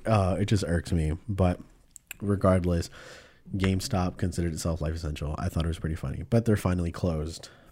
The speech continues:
Well, now that GameStop is closed, we can talk a little bit about something else that's being affected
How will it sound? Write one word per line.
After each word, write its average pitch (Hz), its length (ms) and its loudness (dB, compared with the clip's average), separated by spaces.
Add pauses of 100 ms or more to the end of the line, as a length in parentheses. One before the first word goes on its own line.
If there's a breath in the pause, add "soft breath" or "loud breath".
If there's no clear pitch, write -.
(120)
Well, 107 380 4
now 104 480 6
that 87 400 0
GameStop 82 460 -2
is 78 120 -8
closed, 78 300 -6
we 82 60 -6
can 82 100 -6
talk - 240 -6
a - 40 -6
little 73 160 -2
bit 69 100 -6
about 67 340 -10
something 78 440 -4
else - 260 -6
that's - 140 -10
being 76 200 -8
affected - 500 -8